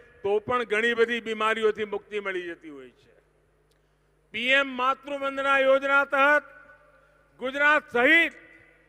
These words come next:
પૂરા દેશમાં કરોડો માતાઓને લગભગ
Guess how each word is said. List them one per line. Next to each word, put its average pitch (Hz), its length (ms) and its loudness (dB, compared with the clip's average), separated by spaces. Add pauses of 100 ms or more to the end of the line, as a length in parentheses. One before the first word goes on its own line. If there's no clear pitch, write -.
(320)
પૂરા 254 420 0
દેશમાં 254 760 -2 (720)
કરોડો 294 360 4 (100)
માતાઓને 277 760 2
લગભગ 240 600 0